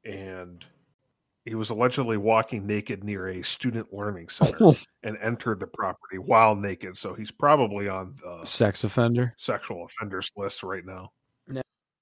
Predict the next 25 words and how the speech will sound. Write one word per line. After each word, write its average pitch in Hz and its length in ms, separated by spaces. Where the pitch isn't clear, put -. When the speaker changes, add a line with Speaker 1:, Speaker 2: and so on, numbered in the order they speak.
Speaker 2:
Now, 123 280
Speaker 1:
And 117 100
Speaker 2:
yeah, 160 200
Speaker 1:
he 113 80
Speaker 2:
it's 131 100
Speaker 1:
did 123 100
Speaker 2:
pretty 302 180
Speaker 1:
get - 100
tased. 113 80
Speaker 2:
surprising. 104 640
Have 123 100
you 185 100
ever 208 140
used 143 380
one 127 140
of 127 40
those 110 220
apps 98 640
where 104 220
it's - 200
like 95 560
you 101 160
move 101 240
somewhere 98 320
new 95 480